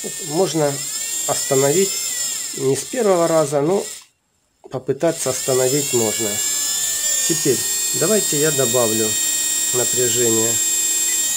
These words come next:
Даже по звуку слышно, как увеличились обороты двигателя.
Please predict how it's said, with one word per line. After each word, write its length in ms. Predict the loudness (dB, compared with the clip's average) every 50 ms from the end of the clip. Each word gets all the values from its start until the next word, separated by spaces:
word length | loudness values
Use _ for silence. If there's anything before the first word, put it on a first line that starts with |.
| -2 -2 -2 0 0 0 0 0 0 0 0 0 0 2 2 2 2 2 0 0 0 2 2 2 4 4 2 2 2 2 4 4 4 4 4 4 4 4 4 4 4 4 4 4 2 4 6 6 8 6 6 6 6 6 6 8 8 8 6
Даже 260 | 6 6 6 6 6 6 6 6 6 6
по 80 | 6 6
звуку 420 | 6 6 6 6 6 6 6 4
слышно, 520 | 4 4 6 6 6 6 6 6 4 4 4 4 2 2 2 2 2 2 4 4 4 6
как 240 | 6 6 6 6 6
увеличились 680 | 6 6 6 6 6 6 6 6 6 6 6 6 6
обороты 500 | 6 6 6 6 6 6 6 6 6 6 8
двигателя. 640 | 8 8 8 6 6 6 6 4 4 6 6 6